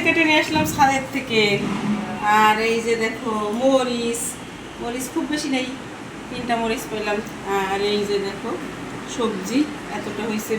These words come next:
বিভিন্ন ধরনের। দেখাচ্ছি কি কি আছে। সবজি না, শাক। একটু একটু করে নিজেদের হয়ে যায় লাগাইলে। এই দেখো, কলমি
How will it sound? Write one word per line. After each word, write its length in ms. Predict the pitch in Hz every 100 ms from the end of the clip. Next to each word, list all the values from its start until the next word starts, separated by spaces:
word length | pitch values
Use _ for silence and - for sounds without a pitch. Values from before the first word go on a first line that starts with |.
| 208
বিভিন্ন 280 | 196 214 208 196
ধরনের। 360 | 202 185 180 180 - - - - - -
দেখাচ্ছি 420 | 196 240 220 - 226
কি 100 | 226 196
কি 80 | 214 208
আছে। 220 | 202 247 320 359 - - - - - -
সবজি 320 | - 262 262 339
না, 60 | 254 254
শাক। 220 | 285 262 - - - - - - - - - - - - - 247
একটু 180 | 311 - 294
একটু 160 | 294 302 302
করে 220 | 294 294 330 427 - - -
নিজেদের 380 | 240 247 254 277 302
হয়ে 160 | 269 262
যায় 160 | 240 226 214
লাগাইলে। 380 | 208 220 208 190 185 - - - - - - - - - - - 202
এই 60 | 196
দেখো, 280 | 196 196 202 185 190 - - - - - - - - - - - - - - - - - - - - - - - - - - - - -
কলমি 340 | - 220 220